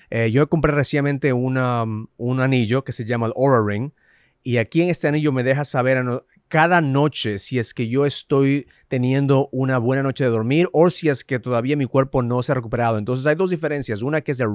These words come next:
rem sleep, que es cuando tu mente está en el estado de,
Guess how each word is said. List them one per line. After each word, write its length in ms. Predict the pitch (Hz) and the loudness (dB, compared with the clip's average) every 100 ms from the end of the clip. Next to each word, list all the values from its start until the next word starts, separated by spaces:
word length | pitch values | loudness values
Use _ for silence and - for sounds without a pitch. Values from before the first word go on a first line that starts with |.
| 110 | 2
rem 220 | 151 196 | 0 0
sleep, 460 | - 104 107 139 - _ - _ _ | -6 -6 -4 -6 -10 _ -20 _ _
que 140 | 120 | -2
es 100 | 120 | -2
cuando 300 | 151 139 123 | -2 0 -2
tu 180 | - 120 | -2 -2
mente 640 | 123 147 175 139 120 131 | 2 2 0 0 0 0
está 540 | 113 101 - 131 131 123 - _ _ | -2 -6 -2 0 0 -2 -12 _ _
en 180 | 120 120 | -8 -4
el 100 | 120 | -4
estado 480 | 104 - 139 139 | -4 -2 2 2
de, 300 | 127 120 110 | 4 0 0